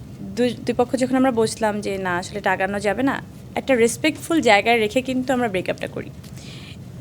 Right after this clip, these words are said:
কেন? হয়তো কোথাও দেখা হবে, হয়তো কোথাও দেখা হবে না,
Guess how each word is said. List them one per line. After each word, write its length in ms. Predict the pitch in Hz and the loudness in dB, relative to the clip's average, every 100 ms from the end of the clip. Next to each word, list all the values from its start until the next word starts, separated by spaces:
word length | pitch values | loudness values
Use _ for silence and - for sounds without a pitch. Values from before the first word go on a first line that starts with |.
| - - - - - | -14 -16 -16 -14 4
কেন? 200 | 285 302 480 - - - - - - - - | 6 6 0 -6 -16 -16 -18 -18 -18 -8 2
হয়তো 200 | 277 302 | 4 6
কোথাও 200 | 277 285 | 6 6
দেখা 240 | 214 208 | 4 2
হবে, 320 | 220 196 - - - - - - - - - - - - - - - - - | -2 -4 -6 -10 -14 -16 -16 -16 -18 -18 -18 -18 -16 -16 -16 -16 -16 -16 -2
হয়তো 200 | 254 269 | 0 4
কোথাও 200 | 262 262 | 4 4
দেখা 240 | 220 - | 2 -2
হবে 280 | 220 220 196 | -2 -2 -2
না, 200 | 190 - | -4 -8